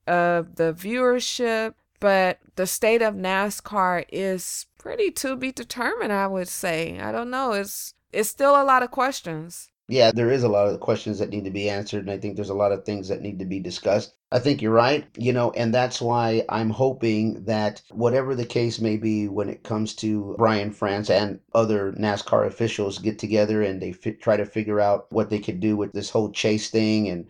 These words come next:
Speaker 2: Daniel Suarez winning and, and all of these things coming together, I hope some kind of way they create more of a fan base in any way possible. They need to do that.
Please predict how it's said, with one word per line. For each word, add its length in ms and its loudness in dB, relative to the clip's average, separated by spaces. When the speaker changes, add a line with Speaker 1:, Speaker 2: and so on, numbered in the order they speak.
Speaker 2:
Daniel 340 2
Suarez 640 4
winning 560 2
and, 180 -6
and 160 2
all 220 4
of 160 0
these 180 -2
things 300 0
coming 340 0
together, 580 0
I 120 0
hope 320 -2
some 320 0
kind 260 -2
of 60 -4
way 480 0
they 180 -2
create 540 0
more 280 2
of 100 -4
a 60 -8
fan 360 2
base 420 0
in 200 -4
any 300 0
way 200 0
possible. 760 2
They 180 -2
need 340 0
to 100 -4
do 200 -4
that. 300 2